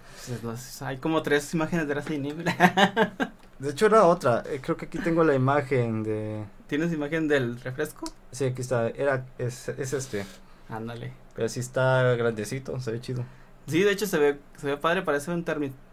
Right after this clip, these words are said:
Speaker 1: termo para tomar agua o algo así. <laughs>
Speaker 2: Así es. Pero yo lo compraría, pero lamentablemente, este, bueno, G Fuel sí tiene envíos internacionales, pero no llegan a México.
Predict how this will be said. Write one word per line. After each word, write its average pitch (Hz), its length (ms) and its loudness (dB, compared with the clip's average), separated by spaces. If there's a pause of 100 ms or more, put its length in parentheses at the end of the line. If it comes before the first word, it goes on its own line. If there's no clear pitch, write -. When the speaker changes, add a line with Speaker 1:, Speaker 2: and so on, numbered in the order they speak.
Speaker 1:
termo 151 240 -2
para 135 140 -2
tomar 123 220 -2
agua 135 220 0
o 139 40 -2
algo 135 160 -6
así. 170 440 2 (280)
<laughs> - 300 -20
Speaker 2:
Así 117 380 -6
es. 117 360 -4 (1400)
Pero - 120 -4
yo 214 120 2
lo 208 100 2
compraría, 196 440 6
pero 202 360 4
lamentablemente, 185 1300 4 (120)
este, 143 600 2
bueno, 139 240 0
G 151 260 0
Fuel 170 320 0
sí 156 480 0
tiene 147 420 0
envíos 127 320 0
internacionales, 127 840 2 (500)
pero 143 320 6
no 139 240 2
llegan 131 340 2
a 117 60 2
México. 117 480 -2